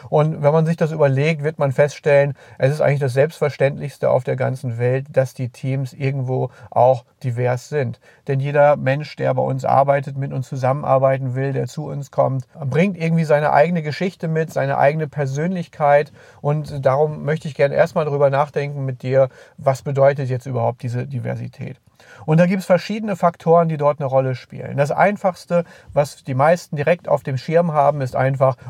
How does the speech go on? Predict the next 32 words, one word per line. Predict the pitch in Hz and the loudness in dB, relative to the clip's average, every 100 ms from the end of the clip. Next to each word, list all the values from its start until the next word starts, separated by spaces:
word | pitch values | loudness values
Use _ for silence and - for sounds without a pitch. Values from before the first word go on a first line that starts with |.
| - | -4
unterschiedliche | 190 202 180 - 156 131 143 | 0 2 0 -2 -8 -8 -8
Charaktere | 131 131 123 120 - 123 127 117 120 | -4 0 0 -2 0 2 2 0 -4
machen | 131 135 143 143 135 _ _ _ - | 0 0 0 -2 -6 _ _ _ -6
ein | 131 131 127 | 0 0 0
diverses | 131 131 123 123 123 123 - - | -2 0 2 2 2 -4 -8 -18
Team | - 131 127 | -6 -4 -2
aus. | 120 - - - | -2 -4 -8 -2
Ja, | 135 123 - | 0 0 -2
das | 127 | -8
ist | 123 - | -8 2
vollkommen | 151 151 143 127 | 2 2 0 -2
richtig. | 120 - - - _ _ _ _ _ - - | -4 -10 -18 -20 _ _ _ _ _ -20 -6
Es | 160 | -4
gibt | - 208 180 | -2 0 2
auch | 175 | 2
unterschiedliche | 190 196 185 - 185 175 175 165 | 2 2 0 0 -6 -6 -4 -4
geografische | 160 160 147 139 175 175 147 | 0 0 4 4 2 -2 -6
Voraussetzungen. | 135 120 123 127 127 120 127 123 | -2 0 0 0 -6 -6 -6 -2
Das | 139 | -2
ist | 165 | -2
gerade | - 147 170 | 0 2 4
bei | 156 147 | 4 2
großen | 139 165 170 139 | 2 -2 0 -4
Firmen | - 190 196 | -2 -2 0
ist | 170 - | -2 -2
das | 160 | -4
ein | 165 139 | -4 -6
Thema, | 165 160 151 151 | -4 0 4 4
wo | 143 | 4
Leute | 139 143 143 143 | 2 0 0 -2
dahin | 139 135 175 | 0 2 0
ziehen, | 170 - 151 147 147 | -2 -8 -8 -6 -8